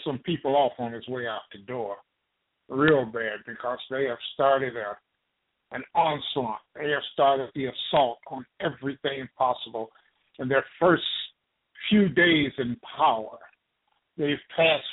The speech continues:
five reckless, radical abortion bills. They've, um, passed a bill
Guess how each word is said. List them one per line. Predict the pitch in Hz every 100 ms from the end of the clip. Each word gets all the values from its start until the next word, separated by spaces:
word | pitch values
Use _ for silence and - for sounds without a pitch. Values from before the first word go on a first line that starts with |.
| -
five | - 175 143 123 107 - _ _ _ _ _ _
reckless, | 117 135 170 - 127 101 - - - - _ _ _ _ _ _
radical | - 113 120 196 - - - 123
abortion | 113 113 143 139 - 123 113
bills. | 113 110 101 101 - _ - _ _ _
They've, | 135 151 156 143 - 151
um, | 143 143 143 135 110 _ _ _
passed | 180 185 -
a | 160
bill | 139 175 175